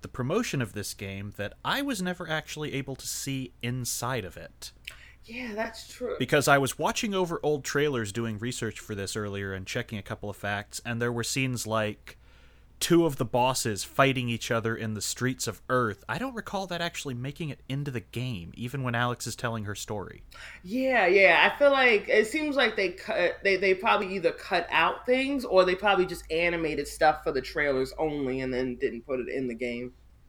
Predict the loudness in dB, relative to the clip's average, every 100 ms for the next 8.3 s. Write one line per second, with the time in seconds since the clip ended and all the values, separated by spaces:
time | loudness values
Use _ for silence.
0 | -20 -20 -20 -20 -12 -6 -4 -2 0 0
1 | 0 -4 -2 -2 -2 -4 -6 -6 -4 -4
2 | -2 -2 -2 -2 0 2 2 2 -4 -12
3 | -10 -2 -2 -2 -4 -2 -2 0 -2 -2
4 | -2 0 -2 -2 -4 -4 -6 -4 -2 -2
5 | -2 -2 -4 -4 -2 -2 -2 -4 -4 -6
6 | -4 -2 0 -2 -2 -4 -4 -6 -4 -4
7 | -4 -2 -2 -4 -6 -4 -2 -4 -4 -4
8 | -4 -4 -6